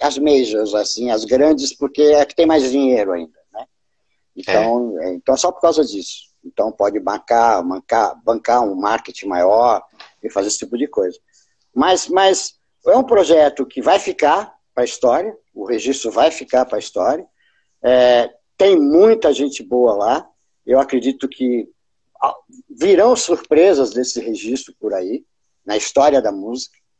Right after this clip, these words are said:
Speaker 1: porque tem muita qualidade os caras que estão participando ali. Vamos
Speaker 2: Uhum.
Speaker 1: ter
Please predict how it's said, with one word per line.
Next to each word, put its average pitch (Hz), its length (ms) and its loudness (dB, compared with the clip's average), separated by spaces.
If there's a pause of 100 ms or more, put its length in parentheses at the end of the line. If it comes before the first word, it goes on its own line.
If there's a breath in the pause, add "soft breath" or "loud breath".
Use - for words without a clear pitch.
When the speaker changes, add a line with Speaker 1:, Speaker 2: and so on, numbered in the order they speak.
(400)
Speaker 1:
porque 113 220 -8
tem 123 160 -4
muita 135 320 2
qualidade 101 640 -4
os - 80 -18
caras 95 280 -6
que - 80 -20
estão 101 300 -10
participando 95 600 -8
ali. 104 260 -10 (1080)
Vamos 196 340 2
Speaker 2:
Uhum. - 40 -8
Speaker 1:
ter 160 400 0